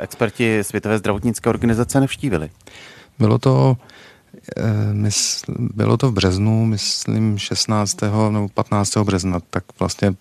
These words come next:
Speaker 2: mm, zhruba na začátku toho období, když, eh, se postupně zaváděla ta omezující opatření.
Speaker 1: Vyvinout během několika týdnů plicní ventilátor anebo zmíněný vámi vytvořený respirátor nejvyšších parametrů, ceněný v celé Evropě, dosáhnout jeho výroby,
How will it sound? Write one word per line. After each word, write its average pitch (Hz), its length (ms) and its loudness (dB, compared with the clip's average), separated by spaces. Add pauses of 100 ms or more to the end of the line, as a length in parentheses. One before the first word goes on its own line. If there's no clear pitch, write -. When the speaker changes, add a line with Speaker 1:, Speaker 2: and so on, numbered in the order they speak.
Speaker 2:
mm, 98 560 -2 (380)
zhruba 101 260 4
na 101 100 6
začátku 95 420 0
toho 98 220 2
období, 95 440 0
když, 95 320 -4 (560)
eh, 92 360 4
se 101 160 -2
postupně 98 460 -2 (640)
zaváděla 95 640 2
ta 92 200 0
omezující 95 600 0
opatření. 87 520 -4 (600)
Speaker 1:
Vyvinout 117 420 2
během 131 300 4
několika 131 380 2
týdnů 127 420 4
plicní 104 420 2
ventilátor 104 720 2
anebo 117 360 2
zmíněný 104 580 2
vámi 101 320 0
vytvořený 104 640 -2
respirátor 101 720 0
nejvyšších 104 500 0
parametrů, 98 580 -2
ceněný 98 460 -2
v - 40 -10
celé 98 280 0
Evropě, 92 580 -2
dosáhnout 101 500 0
jeho 110 200 2
výroby, 120 540 2